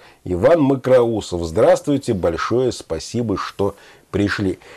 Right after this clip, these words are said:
Вот, э, в принципе, э, уже можно сейчас со всей ответственностью говорить, что, а, в будущем две тысячи семнадцатом году, который для вас тоже является годом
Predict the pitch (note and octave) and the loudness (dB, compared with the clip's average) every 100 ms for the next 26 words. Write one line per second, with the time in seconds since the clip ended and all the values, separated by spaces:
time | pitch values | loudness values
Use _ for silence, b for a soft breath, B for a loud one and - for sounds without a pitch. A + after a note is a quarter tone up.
0 | B - G#2+ C3+ - A2+ A2 G#2+ - - | B -4 -2 0 0 0 0 -2 -2 0
1 | F3+ G#3+ F3 - C#3+ A2+ G2 G2+ B2+ A#2+ | 0 0 -6 -6 0 0 0 -8 -10 0
2 | G#2 G2+ G2 G2 F#2 - b b b G#2+ | 2 4 2 2 0 -4 b b b -2
3 | A#2 D#3+ E3+ E3 G#2+ F#2+ F#2+ - E2+ - | 2 2 4 2 2 -2 -4 -6 -6 -2
4 | B2+ D#3+ E3+ - - - - A#2 - B2 | 4 4 4 0 -12 -8 -4 -4 -2 0
5 | A#2 G2+ - G2+ C3 G#2 - F#2 - F2 | 2 0 -2 -2 -2 -4 -6 -6 -6 -12
6 | E2+ F2 F#2+ D#3 G3 - - G#2+ G2 B | -10 -2 0 0 -2 -6 -2 -2 -2 B
7 | B B F#2 F#2+ F#2 F2 F#2 C#3+ E3+ B2 | B B 0 2 0 -2 0 2 2 2
8 | F#2 - F#2 F2+ F2+ F#2+ F2+ B2+ B2 - | -2 -4 -2 -2 -2 -4 -2 -2 -2 -4
9 | F#2+ - E2 F#2+ G2 A2 F#2+ - F#2 F#2+ | -8 -6 -6 -4 0 2 0 -4 -2 0
10 | B2+ A3+ F#3 C#3 D3+ B2+ G#2 A#2 A#2 - | 2 2 0 0 0 0 2 2 2 0
11 | - A2+ G#2 G#2+ C#3 D3+ B2 - G#2+ B2 | -2 -2 0 -2 0 0 -2 -4 -4 0
12 | D3+ G#2 F#2 | 0 -2 -6